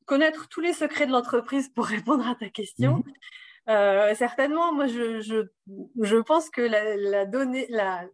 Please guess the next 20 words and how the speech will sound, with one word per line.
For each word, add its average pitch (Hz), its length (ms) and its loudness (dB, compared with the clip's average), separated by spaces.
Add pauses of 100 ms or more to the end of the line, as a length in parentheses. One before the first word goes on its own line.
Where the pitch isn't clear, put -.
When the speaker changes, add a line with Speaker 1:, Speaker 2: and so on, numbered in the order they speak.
(220)
Speaker 1:
l'intelligence 302 580 0
artificielle 294 720 -2 (160)
peut 349 240 4
potentiellement 269 720 0
mettre 269 320 -2
à 214 60 -2
jour 254 300 -4
certaines 233 440 -4
choses 277 480 -2
<laughs> 226 340 -2
qu'on 233 180 0
voudrait 202 300 -6
pas 254 180 0
mettre 233 260 -4
à 202 100 2
jour. 220 200 -8
Speaker 2:
<laughs> 127 220 -4
C'est 139 180 0
exactement. 120 420 -2
Speaker 1:
<laughs> - 680 2